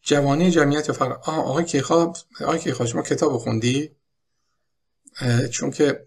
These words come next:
چون که یک م-، مطلبی که خیلی مهم است این است که حالا بعداً خدمتتون عرض می‌کنم، این است که جامعه وقتی که جوانتر هست،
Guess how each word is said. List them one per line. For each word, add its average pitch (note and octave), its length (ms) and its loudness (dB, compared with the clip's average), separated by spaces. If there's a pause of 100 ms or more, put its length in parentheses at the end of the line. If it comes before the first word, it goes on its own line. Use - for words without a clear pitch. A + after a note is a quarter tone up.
چون - 160 -4
که - 140 0
یک D3+ 300 0
م-، D3+ 40 -2
مطلبی C3+ 540 -2
که D#3+ 100 -4
خیلی D3 260 -4
مهم A#2+ 300 0
است C3+ 200 0
این D3+ 80 -2
است D3 160 0
که D3+ 120 0
حالا C#3 160 2
بعداً C3 260 0
خدمتتون B2 420 -6
عرض A#2 200 -2
می‌کنم، D3+ 400 -2 (440)
این E3+ 180 2
است - 160 2
که C3 120 -2
جامعه C#3 400 2
وقتی E3 220 2
که D3 100 -2
جوانتر A#2+ 600 2
هست، C3 420 0